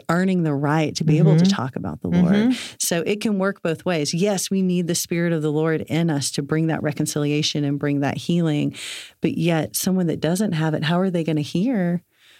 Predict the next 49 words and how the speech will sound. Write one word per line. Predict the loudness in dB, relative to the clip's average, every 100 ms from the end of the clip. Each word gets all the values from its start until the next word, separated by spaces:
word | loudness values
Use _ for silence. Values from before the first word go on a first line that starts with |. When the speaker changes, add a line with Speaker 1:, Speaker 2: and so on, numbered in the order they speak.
| _ 0
Speaker 1:
when | 2 2 2
they're | 0 0
in | 0
pain, | 0 0 0 0 -2 -2
right? | -2 0
When | 2
they're | 2 2 0 -4
traumatized, | -2 2 2 0 -2 -2 -2 -2
when | -2
they're | 0
hurt, | -2 0 0 0
when | 0
they're | 0
feeling | 0 0 0 0
oppressed. | -2 -2 0 -2 -6 -4
So | 0
we | 0
need | 2 0
to |
be | 0 0
able | 0 -4
to | -4
put | -2 -2
on | 0
that | -2
heart | -2
of | -2
compassion | -2 -2 -2 -2 -2
to | -4
address | -2 -2 -4
both. | -4 -4 -6 0
Speaker 2:
Yeah. | 4 4 2 -2
And | 0 2 2
so | -2 0 4 4
much, | 4 2 -2 -6 -10 -12 _
uh, | -6
in | 2 4
the | 6
examples | 4 4 2 2
you | 0
just | 2
showed, | 2 2 0
like, | -2 -4 -6 -20 -20 -20 _ -2 -2 2
that | 4 6
is | 4
where | 4
Jesus | 4 2 2 0
shows | 0 0
up. | -2